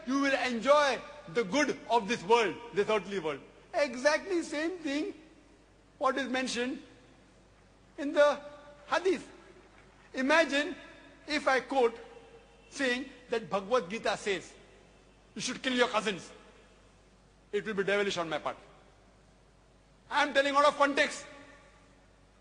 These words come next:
It will be devilish. The right thing is Bhagavad Gita says that you have to fight for the truth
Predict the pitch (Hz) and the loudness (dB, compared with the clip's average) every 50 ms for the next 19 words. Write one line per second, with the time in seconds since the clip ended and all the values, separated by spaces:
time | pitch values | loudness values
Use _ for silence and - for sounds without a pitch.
0 | _ _ - 269 339 339 330 339 339 381 381 359 294 - - - - - - - | _ _ -6 -4 -2 0 2 2 2 2 2 0 -2 -2 -4 -8 -14 -18 -20 -20
1 | - - - 190 214 196 202 226 302 392 - - 254 247 240 254 240 170 175 180 | -20 -12 -6 -4 -2 0 2 2 0 0 -2 -6 -6 -4 -4 -4 -6 -6 -6 -8
2 | 175 170 262 285 220 214 226 220 - 196 175 - - 185 196 233 277 285 - - | -2 0 0 0 0 -2 -6 -4 -2 -2 -2 -2 -2 -2 0 0 -2 -4 -6 -10
3 | - - - - - 208 196 208 233 220 - - 240 170 - 226 254 285 285 - | -16 -20 -14 -6 -6 -4 -2 -2 -2 -2 -2 -6 -10 -6 0 0 0 0 0 -2
4 | 262 247 254 233 - - 302 320 320 - | -2 -2 -2 -4 -4 -2 -2 -2 -2 -4